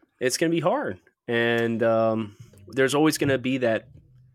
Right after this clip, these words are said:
desire to wanna push and bubble quarterbacks up the board, but at some point, you gotta take some of this elite defensive talent, which we saw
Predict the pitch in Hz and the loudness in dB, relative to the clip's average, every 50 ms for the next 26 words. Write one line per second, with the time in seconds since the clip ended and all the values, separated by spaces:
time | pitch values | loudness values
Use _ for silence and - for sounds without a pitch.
0 | _ - _ _ _ _ _ _ _ - - 123 113 98 104 104 92 95 101 117 | _ -20 _ _ _ _ _ _ _ -4 -2 -2 0 0 0 0 2 2 2 0
1 | 135 - 127 104 98 98 92 87 - - - 107 113 - - 113 101 92 90 95 | 0 0 -2 -2 -2 -4 -6 -8 -10 -6 -4 -2 -2 -2 -2 -4 -4 -2 0 0
2 | 98 95 107 107 107 - - 101 104 107 104 95 101 101 101 - - 107 104 - | 0 0 -2 -6 -6 -6 -8 -6 -4 -4 -4 -2 -2 -4 -4 -4 -4 -6 -6 -6
3 | - 101 90 87 87 92 110 151 185 165 120 - 131 127 - _ _ _ _ _ | -6 -10 -6 -4 -4 -4 -4 -4 -6 -10 -8 -6 -6 -6 -6 _ _ _ _ _
4 | _ _ _ _ _ _ _ _ _ _ _ _ _ _ _ _ _ _ _ _ | _ _ _ _ _ _ _ _ _ _ _ _ _ _ _ _ _ _ _ _
5 | _ _ - - 95 - - 139 196 - - 127 117 110 101 87 - - _ _ | _ _ -14 -12 -6 0 0 2 2 2 2 2 2 2 0 -2 -6 -18 _ _
6 | _ _ _ _ _ _ _ _ _ _ _ - 104 101 104 107 131 120 113 110 | _ _ _ _ _ _ _ _ _ _ _ -14 -8 -6 -4 0 0 0 0 0
7 | - 135 127 120 - 123 113 107 104 - - 101 101 104 101 - 95 - 92 90 | 0 -2 -2 0 -2 -2 -2 -2 -2 -2 -2 -4 -4 -4 -6 -8 -10 -10 -10 -10
8 | - - - - 113 131 156 147 - - - - 95 98 - - 104 101 - - | -12 -12 -10 -8 -6 -6 -6 -10 -12 -14 -16 -12 -12 -12 -12 -10 -10 -10 -8 -6
9 | 101 98 98 95 90 90 | -4 -4 -2 -2 -4 -6